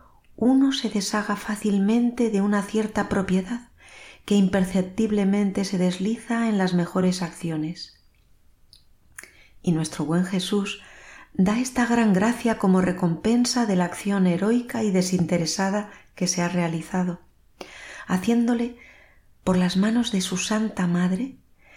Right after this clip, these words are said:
cesión de todo el valor de las buenas obras. Si Él da el céntuplo, aún en este mundo, a los que por su amor abandonan los bienes exteriores, temporales y perecedores,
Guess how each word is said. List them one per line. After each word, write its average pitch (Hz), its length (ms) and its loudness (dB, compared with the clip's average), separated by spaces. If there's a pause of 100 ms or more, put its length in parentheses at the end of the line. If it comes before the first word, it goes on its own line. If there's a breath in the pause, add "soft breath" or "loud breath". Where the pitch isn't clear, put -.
(200 loud breath)
cesión 240 800 0 (460 loud breath)
de 190 220 4
todo 190 520 2
el 170 100 0
valor 202 400 -2
de 180 100 2
las 156 220 0
buenas 156 400 -2
obras. 156 560 -10 (1080 loud breath)
Si - 280 2
Él 247 120 4
da 254 160 4
el 190 160 4
céntuplo, 185 760 0 (320 loud breath)
aún 185 340 4
en 214 140 4
este 196 240 0
mundo, 185 540 4 (320 loud breath)
a 180 100 2
los 175 180 2
que 190 100 -2
por 180 200 -2
su - 160 -4
amor 190 320 0
abandonan 185 580 2
los 165 160 0
bienes 190 380 0
exteriores, 180 720 -2
temporales 180 680 0
y 185 60 0
perecedores, 180 1000 -2